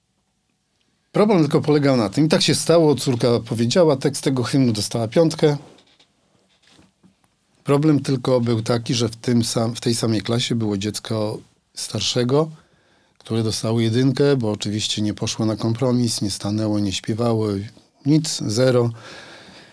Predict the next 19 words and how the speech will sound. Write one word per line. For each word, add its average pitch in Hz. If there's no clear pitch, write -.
No 175
i, 214
e, 165
to 147
taka 143
była 123
fajna 156
sytuacja, 143
bo 123
akurat 120
był 117
w 117
zborze 110
nadzorca 113
obwodu, 123
była 104
wizyta 107
tego 104
nadzorcy. 117